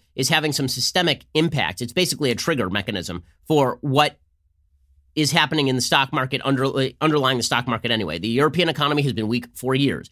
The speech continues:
The Chinese economy has been overblown for years. And now that supply chains are being disrupted and demand is going down, you're starting to see the economy tumble into a recession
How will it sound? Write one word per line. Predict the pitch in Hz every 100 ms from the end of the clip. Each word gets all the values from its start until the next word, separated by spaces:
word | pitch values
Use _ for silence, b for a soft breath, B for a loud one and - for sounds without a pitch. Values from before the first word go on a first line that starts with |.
| _
The | -
Chinese | 139 151 160 135
economy | 156 156 110
has | 104
been | 107 117
overblown | 143 143 123 127 117 104 _ _
for | 143 143
years. | 131 127 - - _
And | 110 135
now | 143
that | 160 -
supply | 127 135 143
chains | 151 139
are | 120
being | 123 117
disrupted | 101 156 151 180 180
and | 123
demand | 113 123 147
is | 156
going | 143 135 123
down, | 117 110 b b
you're | 123
starting | 123 151 143
to | 135
see | 131 147
the | 127
economy | 123 131 127
tumble | - 151 139
into | 123 127
a |
recession | 147 - - 156 117